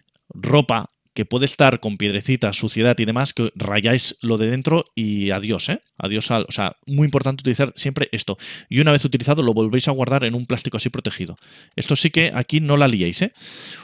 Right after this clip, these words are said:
Eh, unas pegatinas, porque tú puedes pegarlas donde quieras. Bueno, está bien. Puedes decorar si quieres lo que quieras. Eh, un librito con la guía. Hombre, y esto se agradece,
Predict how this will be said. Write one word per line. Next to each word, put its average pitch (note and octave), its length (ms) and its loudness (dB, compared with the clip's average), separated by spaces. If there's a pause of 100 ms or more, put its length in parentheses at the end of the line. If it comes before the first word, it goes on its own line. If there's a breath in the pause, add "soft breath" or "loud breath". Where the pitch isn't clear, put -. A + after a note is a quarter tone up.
(220 loud breath)
Eh, D#3 420 6 (140)
unas A3 240 6
pegatinas, F#3 680 4
porque F#3 360 2
tú D#3 120 -2
puedes D#3+ 240 4
pegarlas C#3 380 2
donde G#2+ 200 -2
quieras. C3+ 400 0
Bueno, - 220 -10 (140)
está F2 180 -2
bien. C3 240 -4 (260)
Puedes A2 200 -2
decorar G#2+ 360 -2
si G2 100 -10
quieres G2+ 440 -2
lo G2 160 -6
que F#2+ 100 -6
quieras. C3+ 280 0 (460 loud breath)
Eh, D3 320 4
un G3 120 6
librito G#3 320 4
con F3+ 100 2
la E3 80 4
guía. G3+ 280 2
Hombre, F#3+ 280 6
y D3+ 60 4
esto F3 160 2
se G3 100 4
agradece, D3 800 4